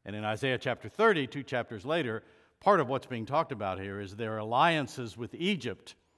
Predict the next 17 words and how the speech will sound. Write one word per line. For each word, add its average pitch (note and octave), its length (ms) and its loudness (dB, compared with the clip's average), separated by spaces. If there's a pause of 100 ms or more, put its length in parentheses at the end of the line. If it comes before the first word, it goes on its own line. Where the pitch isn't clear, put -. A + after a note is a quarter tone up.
(1300)
who B2 100 -2
had C3+ 220 2
fast C#3 320 0
horses C3 400 -2
and G2 140 -10
chariot B2+ 440 0
to F#2 60 -12
protect D#3+ 460 0
them G#2 140 -6
from G#2+ 280 -8
the A2 80 -6
Assyrians G2 560 -6
and F2+ 120 -8
Babylonians F#2 680 -6
in E2+ 140 -12
the F2+ 80 -10
north. G#2 340 -8